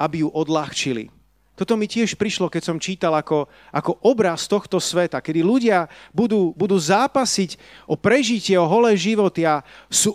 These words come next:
obklopení mnohými vecmi v živote, ktorým prikladali veľkú pozornosť, s ktorými radosne cestovali do Taršíša. A zrazu si uvedomia, že tieto veci ma v živote nezachránia. Tieto veci mi v živote nepomôžu.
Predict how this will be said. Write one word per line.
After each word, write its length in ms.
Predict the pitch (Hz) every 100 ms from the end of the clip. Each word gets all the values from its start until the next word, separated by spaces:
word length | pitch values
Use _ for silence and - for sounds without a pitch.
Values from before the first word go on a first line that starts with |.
| 240
obklopení 640 | 294 - 330 320 269 240
mnohými 480 | 220 269 302 285 240
vecmi 400 | 247 - 240 220
v 160 | 185
živote, 240 | 247 226 220
ktorým 320 | - 226 220
prikladali 640 | 233 262 240 240 226 214
veľkú 320 | 185 240 240 226
pozornosť, 640 | 233 233 233 214 190 - - -
s 60 | -
ktorými 400 | - 247 254 247
radosne 480 | 262 285 294 - 262
cestovali 560 | - 294 - 277 262 220
do 80 |
Taršíša. 880 | 220 247 262 254 247 208 - 117 - _ _ _ _ - -
A 60 | 185
zrazu 320 | 165 294 294
si 160 | -
uvedomia, 480 | 269 294 277 269 269
že 160 | 254 233
tieto 320 | 247 294 294
veci 560 | 247 302 - 226 233 - -
ma 160 | - 247
v 160 | 214
živote 240 | 277 269 262
nezachránia. 880 | 277 262 277 - 254 233 214 160 - - -
Tieto 240 | 285 311 294
veci 240 | 302 - 262
mi 80 |
v 160 | 240 254
živote 240 | 277 254
nepomôžu. 800 | 254 277 285 277 262 240 170 170